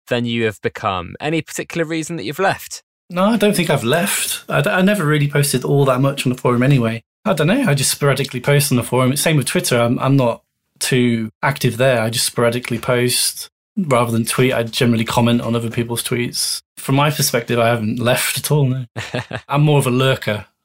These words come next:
Speaker 1: Oh,
Speaker 2: uh,
Speaker 1: yeah.
Speaker 2: on the forum. So, yeah, I'm one of those. I just kind of
Speaker 1: <laughs>
Speaker 2: loiter there and read.
Speaker 1: Got a good question here from Carl Brown. "With both of you having extremely large portfolios in comparison to the majority of the market,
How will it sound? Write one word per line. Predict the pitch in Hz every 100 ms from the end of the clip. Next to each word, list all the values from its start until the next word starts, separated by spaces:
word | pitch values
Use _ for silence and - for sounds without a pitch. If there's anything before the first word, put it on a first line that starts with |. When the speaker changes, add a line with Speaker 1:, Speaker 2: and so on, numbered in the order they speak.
| _ _ -
Speaker 1:
Oh, | 107
Speaker 2:
uh, | 110
Speaker 1:
yeah. | 107 95
Speaker 2:
on | 110
the | 107
forum. | - 104 107 120 120
So, | - - 104
yeah, | 104 110 110 113
I'm | 123
one | 120
of | 117
those. | 113 110 107 - -
I | 120 113
just | 110 117
kind | 120
of | 110 -
Speaker 1:
<laughs> | 127
Speaker 2:
loiter | 123 123 -
there | 107 107 110
and | 107 107
read. | 107 104 - _ -
Speaker 1:
Got | 143
a | 120 _
good | 160 156
question | 139 - 123
here | 117
from | 120 104
Carl | 123 113
Brown. | 104 127 123 110 117
"With | 127 113
both | 156 165
of |
you | 175
having | 156 151 139
extremely | 123 - 160 160
large | 147 143 -
portfolios | 123 - 170 165 135 117
in | 117
comparison | - 131 123 131
to | -
the | 117
majority | 117 131 123 117
of |
the | 123
market, | 156 156 117 101